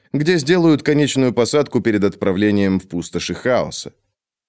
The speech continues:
Пока им удалось заметить редких охотников и отдаленную деревню, над которой лениво курился дым из отверстий в покрытых дерном крышах крестьянских бревенчатых изб.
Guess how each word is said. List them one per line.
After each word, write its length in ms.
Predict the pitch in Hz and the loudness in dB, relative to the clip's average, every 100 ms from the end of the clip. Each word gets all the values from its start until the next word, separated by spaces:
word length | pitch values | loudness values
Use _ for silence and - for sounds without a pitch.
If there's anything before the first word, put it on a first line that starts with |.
| _ - | _ -4
Пока 300 | 104 131 131 | 0 2 2
им 100 | 127 | 4
удалось 380 | 123 135 131 | 4 4 4
заметить 480 | 95 110 120 117 101 | 2 2 2 0 0
редких 420 | 110 117 - 104 | 0 0 0 -2
охотников 640 | 101 104 135 135 101 107 107 | -2 0 0 0 0 0 2
и 40 | |
отдаленную 680 | 101 92 101 107 101 98 98 | 0 2 0 2 2 2 0
деревню, 680 | 95 131 165 139 92 78 73 | 0 2 2 0 -2 -4 -4
над 220 | 92 92 | -2 -2
которой 440 | - 95 117 110 98 | -2 -2 2 2 2
лениво 440 | 98 95 135 143 | 2 2 2 0
курился 500 | - 131 135 113 120 | 0 2 2 0 -2
дым 220 | 110 135 | 0 2
из 80 | 113 | 2
отверстий 500 | 107 113 127 - 113 | 0 0 -2 0 -2
в 60 | 104 | 0
покрытых 420 | 95 104 98 87 | -2 -2 -2 -2
дерном 400 | 90 101 101 92 | 0 0 0 -2
крышах 420 | 101 117 110 95 | -2 -2 -2 -4
крестьянских 760 | 98 92 - 101 98 - 95 87 | -4 -6 -2 0 0 -2 -4 -4
бревенчатых 760 | 90 90 87 85 - 202 - - | -2 -2 -2 -4 -6 -4 -6 -4
изб. 400 | 120 76 - | -4 -4 -12